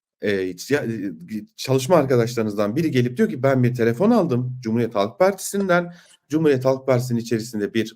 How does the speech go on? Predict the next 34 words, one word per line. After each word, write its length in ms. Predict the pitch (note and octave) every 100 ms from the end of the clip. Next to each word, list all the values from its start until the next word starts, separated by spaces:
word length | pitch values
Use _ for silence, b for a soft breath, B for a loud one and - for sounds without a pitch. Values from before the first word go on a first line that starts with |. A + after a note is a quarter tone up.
| _
organizasyon 720 | G#2+ A2+ A2+ G#2+ A2+ - A3
kurulmuş 460 | A#3 G#3 G3 F#3+ E3
ve 80 | E3
Kemal 320 | D#3+ F#3 E3+
Bey 100 | D4+
aday 180 | D4+ C#4+
olacak." 400 | D3 - - - -
Şubat 440 | - A3+ A#3+ A#3+
iki 200 | E3+ E3+
bin 120 | F3+ F#3
yirmi 300 | D3 C#3 C#3
bir 140 | D3
bakın. 260 | A2+ - - _ _ _ _ _ _ _ _ _ _ _ _ _ -
Meral 240 | C4 B3+
Hanım 220 | A#3 C4 G3+
o 100 | B3
zaman 300 | G#3+ A#3 B3
diyormuş 300 | D4 D4 -
ki, 100 | D#4 -
e, 320 | A3+ A#3+ A#3 A3+
"Ben 200 | A3+ A3
buna 160 | A3 A3+
inanmıyorum. 640 | A3 A3 E3+ B2 C#3 G3
Hani, 140 | E3+ D#3
e, 360 | C#3 C#3 D3
Kemal 320 | B2+ D#3+ D3
Bey 120 | D3 C#3
böyle 240 | C#3 B2+
bir 40 |
şey 160 | B2+ D#3+
yapmaz." 600 | E3 B2+ C3 G#2+ - - -
diyormuş. 380 | F2+ A#2 A#3+ - b b b b b _
Fakat, 460 | F#3+ F3+ B3+ B3+ - E3+ _ _ _ _
e, 40 | -